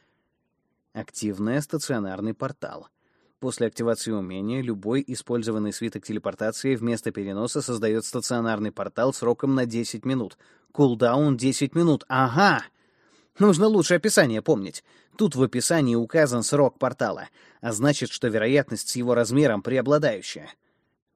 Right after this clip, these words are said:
Пока не попробуешь, не узнаешь. Но шансы на то, что я в никуда солью всю свою ману, только что сильно уменьшились. Я перевёл взгляд на уже почти проявившегося второго бога и заметил, что требушеты полностью развернулись в нашу сторону.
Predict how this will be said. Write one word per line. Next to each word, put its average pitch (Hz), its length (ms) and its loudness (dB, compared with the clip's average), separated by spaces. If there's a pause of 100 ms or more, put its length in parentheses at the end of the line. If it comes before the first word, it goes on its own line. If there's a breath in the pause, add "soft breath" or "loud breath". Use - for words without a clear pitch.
(440)
Пока 120 200 -2
не 110 100 0
попробуешь, 98 460 -6
не 104 80 -4
узнаешь. 98 420 -12 (220 soft breath)
Но 120 140 -2
шансы 123 400 0
на 110 140 -2
то, 131 100 -4
что - 160 -6
я 120 120 2
в 107 60 -6
никуда 131 380 0
солью 110 320 -4
всю 123 180 -4
свою 110 240 -4
ману, 123 280 0
только 123 300 -4
что - 160 -6
сильно 107 320 -2
уменьшились. 92 600 -10 (760)
Я 120 180 0
перевёл 117 320 0
взгляд 110 380 -2
на 123 80 0
уже 113 180 -2
почти - 320 -2
проявившегося 117 800 -4
второго 107 340 0
бога 127 240 0
и 135 160 -4
заметил, 135 400 0
что 143 220 -2
требушеты 127 500 -2
полностью 131 600 0
развернулись 107 580 -2
в 101 40 -8
нашу 90 220 -10
сторону. - 400 -16